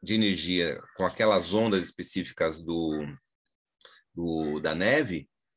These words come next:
ele pode depois colocar como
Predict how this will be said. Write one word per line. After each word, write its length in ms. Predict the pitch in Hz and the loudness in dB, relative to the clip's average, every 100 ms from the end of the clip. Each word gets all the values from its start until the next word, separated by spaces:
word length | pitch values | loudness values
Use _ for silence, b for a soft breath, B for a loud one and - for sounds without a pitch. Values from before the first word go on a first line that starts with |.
| _ _ - | _ _ -6
ele 160 | 85 | -2
pode 540 | 95 - 90 87 104 110 113 | -2 4 4 4 0 0 -2
depois 460 | 95 98 98 101 - _ _ _ _ | -4 2 2 0 -6 _ _ _ _
colocar 360 | - 98 92 101 | 0 2 2 0
como 640 | 113 110 113 127 127 - | 2 2 2 2 0 -2